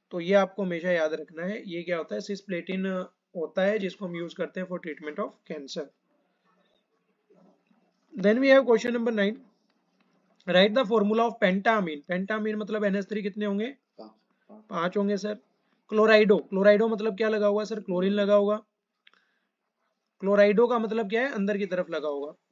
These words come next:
Speaker 1: ligand के तौर पे। Clear है? Platinum, Platinum की oxidation state कितनी है? फ़ोर।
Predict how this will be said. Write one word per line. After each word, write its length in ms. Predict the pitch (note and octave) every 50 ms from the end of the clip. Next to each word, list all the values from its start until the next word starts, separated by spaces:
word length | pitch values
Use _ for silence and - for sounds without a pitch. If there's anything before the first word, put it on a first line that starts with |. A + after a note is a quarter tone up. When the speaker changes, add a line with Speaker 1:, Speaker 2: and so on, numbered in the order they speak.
| _ _
Speaker 1:
ligand 440 | - - F3+ E3 F#3+ F#3 G3+ G3 F#3
के 100 | F3+ F3
तौर 240 | - E3 D3+ C#3+ C#3 -
पे। 80 | D3 C#3 _ _ _ _ _ _ _ _ -
Clear 240 | F3+ G#3+ A#3+ C4
है? 80 | C4 A#3+ A3 _ _ - _ _ _ - - - - -
Platinum, 440 | G3 G3+ G#3+ G3+ A#3+ A#3 A#3+ A#3 A3+
Platinum 380 | A3+ G#3+ G#3 A3+ A3+ A#3 A#3
की 80 | A3 A#3
oxidation 440 | A3 G3 - A3+ A#3 A3+ G3+ A3 A#3
state 240 | G3 - A3 G#3+ G3
कितनी 260 | A3+ G3 - G#3+ A3+
है? 120 | B3+ C4+
फ़ोर। 400 | G#3 - G#3 F3+ D#3+ D#3 C#3 -